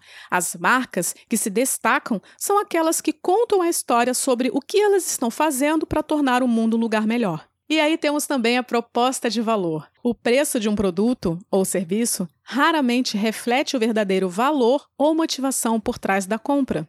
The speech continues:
Marcas de sucesso entendem que o relacionamento ocorre com o cliente muito antes do ponto de compra e se estende muito depois também.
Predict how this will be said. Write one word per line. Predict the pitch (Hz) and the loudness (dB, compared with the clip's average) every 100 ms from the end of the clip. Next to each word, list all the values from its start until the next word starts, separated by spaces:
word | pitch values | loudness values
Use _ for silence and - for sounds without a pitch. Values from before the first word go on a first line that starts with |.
| _ - | _ 0
Marcas | 247 392 381 302 | 2 2 0 0
de | 285 | 0
sucesso | - 359 - 240 220 - - | -2 -4 -2 0 0 -2 0
entendem | 311 349 - 247 302 214 196 | 0 0 0 2 2 2 0
que | - | 0
o | 226 | 0
relacionamento | 202 302 370 - 269 214 185 226 262 - | 2 0 0 0 0 0 0 0 0 -2
ocorre | 214 214 - 262 247 | -2 -2 0 0 0
com | - 262 | 0 0
o | 311 | 0
cliente | 233 202 247 - 220 | 0 2 0 0 -2
muito | 226 294 359 302 247 | 0 0 0 0 0
antes | 269 285 - | 0 -2 -2
do | 254 | -4
ponto | - 247 277 | 0 0 0
de | 226 269 | -2 -4
compra | - 247 277 262 175 - | 0 2 2 0 -4 -2
e | 285 | -2
se | - | 0
estende | 349 - - 302 349 | 0 0 0 2 2
muito | 349 311 339 | 2 2 0
depois | 427 - 359 330 | 0 0 0 0
também. | 214 180 151 | 0 0 -2